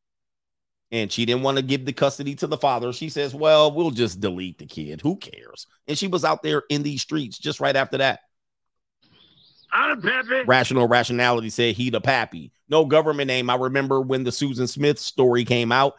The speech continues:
Speaker 1: every black person in America immediately knew it was a lie before the investigation even started. Yep, I remember. Even the news knew it because,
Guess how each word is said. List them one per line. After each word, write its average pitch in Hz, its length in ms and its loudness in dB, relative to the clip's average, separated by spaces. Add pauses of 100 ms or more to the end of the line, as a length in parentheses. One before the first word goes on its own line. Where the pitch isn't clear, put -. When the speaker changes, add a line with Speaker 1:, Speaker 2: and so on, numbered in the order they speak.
(160)
Speaker 1:
every 131 220 2
black 131 300 2
person 131 320 -2
in 123 100 -2
America 127 480 2
immediately 131 500 -2
knew 135 360 0 (240)
it 139 60 6
was 127 180 0
a 120 80 2
lie 127 480 2 (180)
before 135 240 4
the 127 160 2
investigation 120 720 2
even 101 200 0
started. 85 440 -2 (260)
Yep, 113 220 2
I 113 100 2
remember. 127 580 -2 (260)
Even 226 260 0
the 160 80 2
news 135 340 -2
knew 104 220 0
it 98 140 -4
because, 101 500 -2